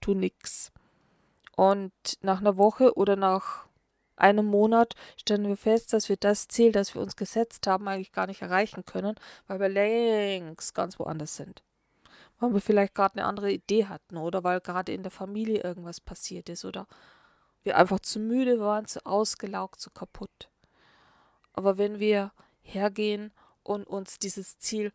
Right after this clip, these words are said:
klein machen, runterbrechen, und das, wenn eben nur diese zehn Minuten oder fünfzehn Minuten sind,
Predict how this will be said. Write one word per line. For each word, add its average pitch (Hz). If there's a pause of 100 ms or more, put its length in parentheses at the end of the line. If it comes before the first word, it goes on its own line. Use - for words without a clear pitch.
(340)
klein 220 (480)
machen, 180 (180)
runterbrechen, 214 (320)
und 208
das, 220
wenn 220
eben 226
nur 226
diese 214
zehn 214
Minuten 220
oder 208
fünfzehn 208
Minuten 208
sind, -